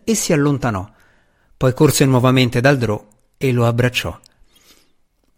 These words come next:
Il suo passo era più leggero mentre scendeva lungo la montagna.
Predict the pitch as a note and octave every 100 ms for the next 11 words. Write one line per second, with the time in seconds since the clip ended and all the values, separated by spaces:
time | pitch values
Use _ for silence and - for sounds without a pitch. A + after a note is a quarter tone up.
0 | - B2 C#3 B2 B2+ - A2+ A2+ - C3
1 | B2+ A#2+ G#2 G2 G2 G#2+ - A#2+ - B2
2 | A#2 A#2+ A2+ A#2 A2+ A2 A2 A2+ - G2+
3 | G2+ G2+